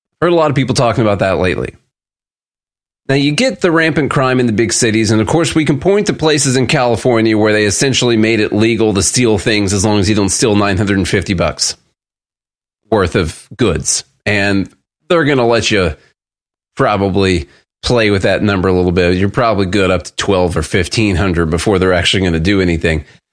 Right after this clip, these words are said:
Um, but nine fifty, I believe that's, that's what they're gonna do. So that's pretty, that's pretty dumb to start with. Okay, that's, that's people's personal property that you're allowing to be stolen.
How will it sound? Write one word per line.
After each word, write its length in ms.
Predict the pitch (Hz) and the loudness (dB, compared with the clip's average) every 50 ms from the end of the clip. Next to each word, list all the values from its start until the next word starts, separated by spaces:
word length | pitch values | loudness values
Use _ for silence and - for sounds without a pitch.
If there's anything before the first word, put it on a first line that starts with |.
| _ _ | _ _
Um, 520 | - 110 110 104 98 92 92 90 76 - - _ 110 | -4 -2 0 0 0 0 -2 -2 -4 -6 -10 _ -6
but 120 | - 113 104 | -4 -2 0
nine 320 | 120 139 139 135 127 113 | 0 0 0 0 -2 -2
fifty, 480 | 110 - 139 143 135 139 - 104 90 85 | -2 -2 -2 -2 -2 0 0 0 0 2
I 60 | 87 | 0
believe 340 | 87 95 95 110 107 98 92 | 0 2 2 2 0 2 0
that's, 300 | 98 92 87 - - - | 0 0 0 -2 -4 -2
that's 240 | - 110 92 - | -2 -2 -2 0
what 120 | 113 107 92 | -2 0 0
they're 100 | 107 92 | 0 0
gonna 160 | 98 95 95 | 0 0 0
do. 140 | 101 107 90 | 0 0 0
So 180 | - - 131 | 0 0 0
that's 280 | 120 127 135 165 170 - | 0 0 -2 -2 -4 -6
pretty, 460 | - - 143 123 110 104 98 87 - - _ _ _ _ _ _ _ _ _ _ | -2 -2 0 0 2 0 -2 -2 -4 -10 _ _ _ _ _ _ _ _ _ _
that's 160 | - 147 143 - | -4 -2 -2 0
pretty 240 | - 190 190 185 | 0 0 0 0
dumb 240 | 143 143 143 143 139 | 0 0 0 2 0
to 60 | 131 | 0
start 340 | - - - 127 120 - - | 0 0 0 0 0 0 -2
with. 200 | - - - - _ _ _ - | -4 -6 -8 -10 _ _ _ -8
Okay, 240 | 98 - 110 98 98 | -4 -2 0 0 0
that's, 360 | 101 113 123 - - - - - _ | 0 0 0 -2 -4 -6 -6 -10 _
that's 320 | - - 117 117 113 - | -6 -4 -2 -2 -2 -4
people's 500 | - - 135 151 139 151 147 139 117 - - _ _ _ _ _ | -4 -2 -2 -2 0 0 0 0 0 -4 -8 _ _ _ _ _
personal 520 | 147 151 156 143 - 151 147 139 135 127 - | -2 0 0 0 0 0 2 2 2 0 -2
property 580 | - - 139 135 127 113 - 117 92 90 92 90 | -2 0 0 2 0 0 0 -2 -2 -2 -2 -4
that 120 | - - | -4 -4
you're 220 | 101 101 110 113 | -2 0 2 2
allowing 540 | 110 107 107 110 110 110 113 117 113 113 113 107 | 2 2 2 2 2 2 0 0 0 0 0 0
to 100 | - 110 | -2 0
be 460 | 98 113 107 104 101 98 95 - - _ _ _ - | 0 0 0 0 0 -2 -4 -6 -12 _ _ _ -6
stolen. 640 | - - - 139 120 113 110 98 92 - - - | -4 -2 0 0 2 2 2 2 0 -2 -4 -8